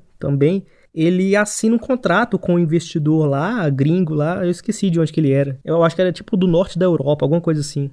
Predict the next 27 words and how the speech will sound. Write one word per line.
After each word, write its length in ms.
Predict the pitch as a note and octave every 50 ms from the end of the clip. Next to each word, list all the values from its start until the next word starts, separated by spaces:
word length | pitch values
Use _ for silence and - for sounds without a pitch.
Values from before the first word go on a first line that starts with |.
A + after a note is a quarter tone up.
| -
Aí 160 | - E3+ F3+ G3
ele 160 | G3+ G#3 G#3+
assina 240 | A#3 A3+ - A3+ A3+
um 40 |
contrato 460 | G#3+ - C#4+ C4+ A3 G3 F#3+ G3 G3 F#3+
lá 120 | F3 F3
com 100 | F3 F#3+
esse 140 | F#3 - G3+
investidor, 580 | F3+ F#3+ F#3 - A3+ E3 D#3 D#3 F#3+ A3 A3+
né, 220 | G3+ F#3+ F#3 G3 F#3+ -
e 120 | F#3 G3+
aí 100 | A3 A#3+
depois 320 | G#3+ C4+ - - A#3+ G3+
ele 140 | G3 G3+ F#3
vai 320 | E3+ D#3 D#3+ E3 F3+ G3 F#3+ - D4+ F#3 - - _
pro 120 | - A#3+
quarto 460 | A3+ - - - D3+ E3 F3+ - - G#3
da 100 | F#3 G3
garota 380 | G3 G#3+ G#3+ G3 G3 G3 -
nova. 420 | D#4 D#4 F#3+ F#3+ G3 E3+ D3+ C#3+ C#3+ - _ _ _
E 80 | - G#3+
quem 160 | - - G#3+
que 60 | G#3
é 40 | G3+
a 40 | F3+
garota 320 | F#3 F3 E3 E3 D#3+ F3
nova? 400 | D#3+ D#3 D#3 F3+ A3+ B3 C#4 D#4